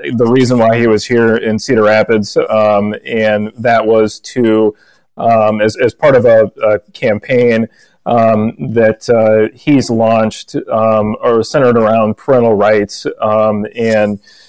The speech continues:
centered around, um, trying to combat and push back on, uh, transgender affirming policies, um, in schools, like, um,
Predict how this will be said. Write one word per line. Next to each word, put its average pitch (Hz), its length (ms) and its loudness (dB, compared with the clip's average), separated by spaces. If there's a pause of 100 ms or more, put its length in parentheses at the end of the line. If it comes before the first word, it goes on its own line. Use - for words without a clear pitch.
(140)
centered 135 380 2
around, 110 480 2 (1000)
um, 107 560 0 (680)
trying 143 260 0
to 120 80 0
combat 120 400 0
and 113 120 -6
push 139 280 0
back 120 320 0 (100)
on, 113 400 0 (380)
uh, 110 260 2
transgender 120 640 0
affirming 113 420 0
policies, 113 800 0 (140)
um, 110 380 0
in 110 240 -4
schools, 113 680 0 (120)
like, 113 440 0 (340)
um, 113 360 0